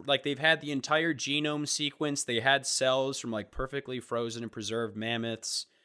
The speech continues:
They said they could implant it into an elephant embryo, and then they were just like, "Well, what are the ethics behind this?" And I was like, "Listen,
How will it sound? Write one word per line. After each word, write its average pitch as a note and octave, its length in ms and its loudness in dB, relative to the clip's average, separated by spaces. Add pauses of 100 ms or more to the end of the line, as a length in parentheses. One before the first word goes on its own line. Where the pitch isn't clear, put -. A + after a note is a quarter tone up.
(500)
They A#2 320 6
said C3+ 260 6
they C3 140 0
could A2+ 140 -4
implant C3 560 0
it B2 60 -4
into A#2+ 220 -6
an A2 80 -2
elephant A#2 460 0
embryo, A#2 540 2
and A2 120 -2
then A2+ 100 -4
they G#2+ 120 -2
were G#2 80 -4
just G2 220 -4
like, G2 220 -2
"Well, A3 520 4 (480)
what C4 180 12
are D4+ 160 8
the D3 260 8
ethics D#3 420 4
behind G#2+ 420 -2
this?" D#2+ 200 -6
And - 80 -10
I A2 40 -4
was G#2+ 100 -4
like, G#2+ 160 -2
"Listen, A2 540 -2